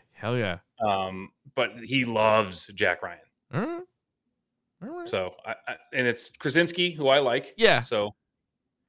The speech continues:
Speaker 1: Yeah, I get no problem with Krasinski as long as he's not
Speaker 2: No.
Speaker 1: doing scary stories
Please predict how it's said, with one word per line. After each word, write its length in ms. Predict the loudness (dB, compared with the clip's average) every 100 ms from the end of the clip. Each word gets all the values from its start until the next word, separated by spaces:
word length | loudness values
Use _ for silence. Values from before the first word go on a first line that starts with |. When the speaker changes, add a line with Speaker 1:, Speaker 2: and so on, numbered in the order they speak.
| _ _ _ _
Speaker 1:
Yeah, 120 | 4
I 40 | 4
get 100 | 4
no 100 | 0
problem 300 | 0 0 0
with 100 | -6
Krasinski 480 | -8 -6 -6 -6 -8
as 80 | -6
long 140 | -6
as 80 | -6
he's 120 | -4
not 140 | -4 -2
Speaker 2:
No. 100 | -4
Speaker 1:
doing 200 | -4 -8
scary 360 | -10 -8 -8
stories 580 | -8 -8 -8 -8 -12 -18